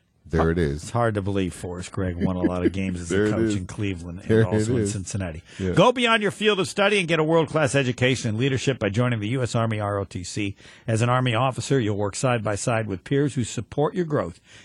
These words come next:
Speaker 2: and you'll become a role model, mentor, and decision maker in any environment at any scale. It's a challenging path, but along the way, you'll sharpen your skills and show yourself and those around you exactly what you're capable of.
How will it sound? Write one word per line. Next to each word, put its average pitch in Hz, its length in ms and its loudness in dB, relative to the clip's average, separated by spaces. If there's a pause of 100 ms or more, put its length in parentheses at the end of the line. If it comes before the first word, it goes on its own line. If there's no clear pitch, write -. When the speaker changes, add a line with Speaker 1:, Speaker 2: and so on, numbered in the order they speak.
Speaker 2:
and 110 140 2
you'll 104 100 4
become 107 320 -2
a 90 60 -2
role 113 240 2
model, 143 380 0
mentor, 131 520 -2
and 120 200 -2
decision 113 480 0
maker 90 320 -6 (260)
in 131 240 2
any 220 240 2
environment 127 500 -2
at 123 160 -6
any 117 180 0
scale. 92 340 -4
It's - 120 -12
a 101 40 -6
challenging 117 500 0
path, - 380 0
but 135 100 -2
along 165 320 4
the 247 80 -2
way, 139 140 2
you'll 113 220 -2
sharpen 196 560 0
your 113 100 -4
skills 156 420 0 (320)
and 110 100 -4
show 160 200 2
yourself 156 420 2
and 117 100 -2
those 123 160 0
around 117 300 2
you 113 140 -2
exactly 127 600 0
what 113 160 -10
you're 135 100 -8
capable 90 480 -10
of. 82 120 -12